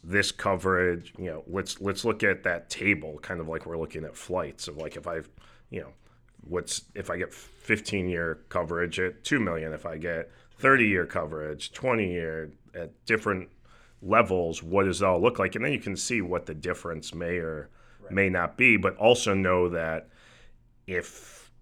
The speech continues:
Speaker 1: ten years from now, and, and we ran into this when we were doing ours, if, you know, ten years later, you all of a sudden realize you need more, well, that price <laughs> goes up significantly, even if, I mean, I think, and again, I'm happy to share my personal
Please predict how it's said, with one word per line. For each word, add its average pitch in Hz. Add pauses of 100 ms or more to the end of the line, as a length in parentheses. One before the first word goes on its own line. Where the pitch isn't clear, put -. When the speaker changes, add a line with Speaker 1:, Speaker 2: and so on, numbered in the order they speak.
Speaker 1:
ten 117
years 120
from 95
now, 87
and, 92
and 87
we 101
ran 90
into 78
this 82
when 85
we 80
were 80
doing 80
ours, 101
if, 76
you 87
know, -
ten 110
years 90
later, 92 (300)
you 98
all 90
of 82
a 82
sudden 92
realize 85
you 85
need 80
more, 82 (420)
well, 90 (160)
that 90
price 107
<laughs> -
goes 92
up 85
significantly, 85 (460)
even 110
if, 90
I 87
mean, 90
I 85
think, 87
and 82
again, 80
I'm 73 (180)
happy -
to 76
share 82
my 73
personal 76